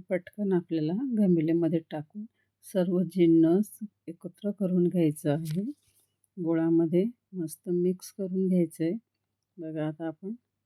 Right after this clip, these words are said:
उलथणीनेच मिक्स करू, कारण आपला जो पाक आहे, तो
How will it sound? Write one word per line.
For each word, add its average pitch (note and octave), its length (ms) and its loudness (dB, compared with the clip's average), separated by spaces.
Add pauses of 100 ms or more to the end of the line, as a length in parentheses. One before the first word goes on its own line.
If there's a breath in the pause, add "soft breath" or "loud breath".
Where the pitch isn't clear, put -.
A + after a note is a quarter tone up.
(600)
उलथणीनेच F#3+ 840 2
मिक्स F#3 300 4
करू, F#3+ 360 -2
कारण F3 360 0
आपला F3 300 -2
जो F3 120 -2 (140)
पाक F#3 300 -4
आहे, F3+ 340 -2
तो F#3 240 -10